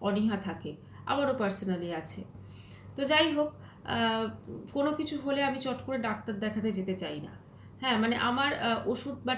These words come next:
ট্যাবলেট খেতেই আমার খুব সমস্যা হয়, আমার ভালোই লাগে না ইনফ্যাক্ট, কিন্তু মাঝে মাঝে তো শরীর অসুস্থ হলে খেতেই হয়। আলপনার যে রোগটা হয়েছিল সেটা কিন্তু খুব সাধারণ একটা রোগ, পিত্তথলিতে পাথর হওয়া, এটা কিন্তু খুব স-, মানে নরমাল, এটা আজকাল ঘরে ঘরে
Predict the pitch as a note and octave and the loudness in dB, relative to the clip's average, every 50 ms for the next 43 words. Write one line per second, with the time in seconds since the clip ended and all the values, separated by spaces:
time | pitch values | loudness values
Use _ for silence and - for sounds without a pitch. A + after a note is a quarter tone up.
0 | B3+ A#3+ A3+ G#3 G3+ A#3 A#3+ A#3+ - - - A#3+ G#3+ - C4 C4 C4 A#3+ A3+ A3+ | 2 0 0 0 2 0 0 0 -2 -4 -2 -2 -2 -2 0 0 0 0 0 -2
1 | A3 - G#3+ - - - G3 F3+ F3+ F3+ - - F3+ E3+ E3+ E3 F3 F3+ G#3 A3 | -4 -6 -10 -8 -4 -2 0 0 0 0 -2 -2 -2 -2 -2 -2 -2 -2 -2 -4
2 | G#3+ - - F3+ F3+ F#3 G#3 G#3 G3 F#3 F3 - E3 E3 D#3+ D#3 D3+ D3 - - | -4 -4 -2 0 2 2 2 2 2 0 0 0 -2 -4 -4 -6 -6 -8 -8 -8
3 | - - - - - - - - - - - - - D#4 D4 E4+ C#4+ C#4 B3 A3 | -8 -8 -8 -10 -14 -18 -20 -20 -20 -20 -12 -6 -6 -4 0 2 4 4 4 4
4 | B3+ B3+ B3+ B3+ B3 B3+ A#3+ B3+ B3 - A#3 A3 A3 A3 G#3+ F#3+ - G#3 - - | 4 2 2 0 0 0 -2 -4 -2 -2 0 0 0 0 -2 -2 -4 -6 -6 -4
5 | A3 G#3 G3 G3 F#3+ F#3+ - - F#3 - F#3+ F3 D#3 - - - - - - - | -2 -2 0 0 -2 -2 -2 -2 -2 0 0 -2 -2 -4 -8 -10 -12 -14 -14 -16
6 | - - - - - - - - - - - - - - - - - - - G#3+ | -16 -16 -16 -16 -16 -16 -18 -18 -18 -18 -18 -20 -20 -20 -20 -20 -10 -2 4 6
7 | A3+ A#3 A#3 - D4 D#4 D#4+ E4+ E4+ E4+ F4 F4 E4 C4+ B3 A#3+ A#3 - - C#4 | 6 6 6 4 4 4 4 4 4 4 4 4 6 8 8 6 6 4 0 0
8 | C4+ A#3 A#3+ A#3+ A#3+ A#3 - D4 C#4+ G#3+ G3+ G3+ - B3+ C4 C4+ C#4 D4+ D4+ D4 | 2 4 4 4 4 4 2 2 2 2 2 2 2 0 0 0 0 -2 -4 -4
9 | - D#4+ - - - - G#3 F#3+ F#3+ G#3 A#3+ B3 C4+ C#4 B3 G3+ G3 - - F#3+ | -6 -6 -6 -6 -4 -2 -2 0 2 2 2 2 2 2 0 0 -2 -2 -2 -2
10 | D#3+ D3 - D3+ D3+ - - - - - - C4+ B3+ B3+ - - D4 D4 C4+ C#4+ | -2 0 -2 -2 -2 -4 -8 -14 -14 -8 -4 -4 -4 -2 -2 -4 -4 -2 -2 -2
11 | C#4+ D4 - D4+ D4 - - - - - G3+ F3+ F3+ F#3+ F#3+ F#3 - D3+ C#3+ - | -2 -2 0 0 0 2 2 0 2 0 0 0 0 0 0 -2 -4 -4 -4 -4
12 | G#3+ G#3+ C#4 C4+ C#4+ D4 D4+ D4 - E4 D#4 - - - G#3+ F3 F3+ G3 G#3 G#3 | -2 -2 0 0 0 -2 -2 -4 -6 -6 -6 -6 -4 -4 -2 0 2 2 2 2
13 | G#3 G3+ G3+ G#3+ A3+ A#3+ B3 A#3 F#3 - - - - G3 - A3+ A3+ A3+ A3 G#3+ | 2 4 4 4 4 2 2 2 0 0 0 0 0 0 2 2 2 2 0 -2
14 | - - B3 B3 A#3+ - - - G3+ F#3 G3 G#3 G#3+ A#3 A#3 A#3+ | -4 -4 -2 -2 -2 -4 -4 -2 0 0 0 0 0 0 0 0